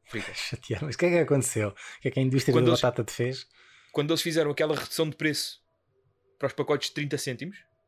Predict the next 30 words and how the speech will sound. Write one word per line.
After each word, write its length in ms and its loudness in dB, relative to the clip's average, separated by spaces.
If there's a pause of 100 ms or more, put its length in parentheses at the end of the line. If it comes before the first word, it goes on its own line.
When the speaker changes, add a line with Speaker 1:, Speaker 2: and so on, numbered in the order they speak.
Speaker 2:
Hum. 160 -4
Speaker 1:
para 100 -6
quem 120 -4
não 100 -6
tinha 340 -4
um 140 -6
euro 400 0
ou 180 -12
cinquenta 380 -8
ou 60 -8
setenta 260 -10
ou 40 -16
quê, 100 -8
para 100 -8
o 40 -10
pacote 280 -4
normal. 400 -4 (480)
Speaker 2:
Yeah. 320 -6
Speaker 1:
Mas 280 4
depois 680 0 (1500)
fizeram 380 0
com 120 -2
que 60 -4
esses 100 0
pacotes 300 0
pequenos 240 0
se 80 -4
tornassem 320 -2
a 40 -2
norma. 320 -4